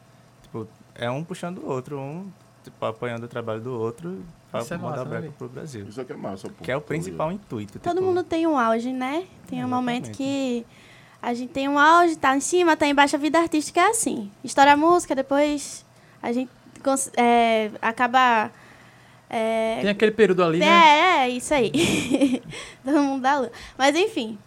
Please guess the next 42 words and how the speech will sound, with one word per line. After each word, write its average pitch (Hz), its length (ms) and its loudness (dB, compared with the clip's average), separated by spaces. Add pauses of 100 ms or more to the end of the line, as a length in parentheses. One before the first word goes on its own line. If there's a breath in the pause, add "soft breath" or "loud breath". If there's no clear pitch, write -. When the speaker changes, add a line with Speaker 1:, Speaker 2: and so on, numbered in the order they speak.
Speaker 4:
aí 262 220 2 (160)
tem 392 120 2
um 403 60 0
período 392 480 4 (340 soft breath)
e 403 260 -2
assim, 427 180 0
um 392 160 -2
vai 381 160 8
ajudando 359 320 2
o 370 80 2
outro, 254 260 0
um 294 40 -2
vai 277 100 2
puxando 247 320 -12
o 233 60 -10
outro 302 580 2
e 330 260 -12
vai 294 140 -2
seguindo, 285 320 -8
né? 233 240 -14 (340)
Speaker 1:
A 110 60 -8
Speaker 4:
Vamos 113 80 -6
Speaker 1:
gente 127 120 -6
Speaker 4:
ver. 120 80 -10
Speaker 1:
tinha 139 120 -4
dois 139 240 -6
objetivos, 156 760 -6
assim, 110 460 -10
com 127 120 -6
a 143 80 -2
banda, 101 320 -6
dois 113 180 -8
ob-, 120 180 -10
objetivos 117 540 -10
gerais, 123 420 -10 (460 soft breath)
que - 100 -20
seriam, 107 520 -8 (500)
primeiro, 131 320 -4
resgatar 131 400 -2
o 120 40 -4
brega 110 280 -2
romântico, 113 500 -8